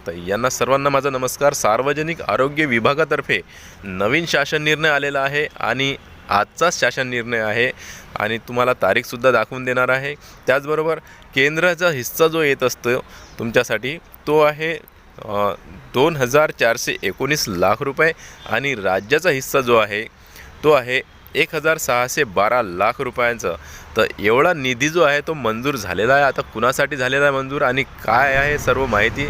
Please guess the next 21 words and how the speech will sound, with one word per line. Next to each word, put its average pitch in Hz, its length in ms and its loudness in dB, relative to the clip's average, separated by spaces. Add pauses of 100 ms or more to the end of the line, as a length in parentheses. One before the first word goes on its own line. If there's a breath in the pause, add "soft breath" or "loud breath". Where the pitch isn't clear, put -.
याबद्दल 120 360 2
आपण 135 200 -2
सर्व 131 280 2
माहिती 123 460 0
जाणून 104 380 0
घेणार 127 260 2
आहोत. 135 260 2 (120)
तर 143 120 4
मी 123 160 -2
देवानंद 123 360 4
गोवांदे 135 320 4
स्वागत 135 320 0
करतो 139 180 2
आपलं 135 240 2
आपल्या 135 260 4
लाडके 117 320 2
YouTube 131 200 -2
चॅनलमध्ये, 131 420 2
ज्याचं 110 320 4
नाव 110 220 4
आहे 123 240 2